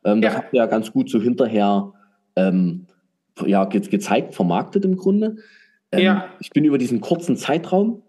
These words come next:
Speaker 1: März und im August war's, glaub ich, ne?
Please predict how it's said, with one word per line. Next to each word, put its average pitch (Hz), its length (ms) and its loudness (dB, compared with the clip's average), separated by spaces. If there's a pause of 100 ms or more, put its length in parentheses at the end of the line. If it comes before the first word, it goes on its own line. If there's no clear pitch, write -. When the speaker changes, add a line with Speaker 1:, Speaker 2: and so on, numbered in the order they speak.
Speaker 1:
März 156 460 -2
und 113 200 0
im 113 100 2
August 156 420 0
war's, 127 240 0
glaub 196 220 0
ich, 208 100 -2
ne? 151 300 0